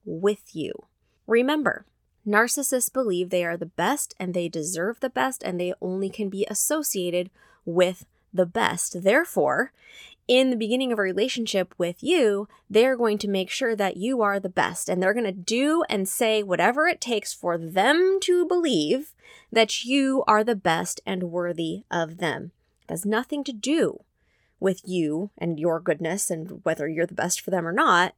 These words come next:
It has everything to do with them. Okay, and I want to, that's gonna be something we're gonna reiterate here a lot. It is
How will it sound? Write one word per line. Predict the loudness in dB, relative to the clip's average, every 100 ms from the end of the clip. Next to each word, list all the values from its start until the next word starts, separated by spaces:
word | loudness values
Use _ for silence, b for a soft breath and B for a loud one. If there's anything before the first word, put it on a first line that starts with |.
| b b b b b
It | 2
has | 2 0
everything | 0 2 0 0 -2
to | -2
do | -4 -4 -2
with | -4 -6 -8
them. | -10 -4 -4 -6 -12 _ _ _ -6
Okay, | -2 2
and | 2 2
I | 0
want | 0 2 4 2
to, | 0 0
that's | -2 -4 -2
gonna | 0 2
be | 2 -2
something | -2 0 0
we're | 0
gonna | 0 0
reiterate | -2 0 0 2 0
here | 0 0 0
a | 0
lot. | 2 2 2 -2 b b b b
It | 0
is | 0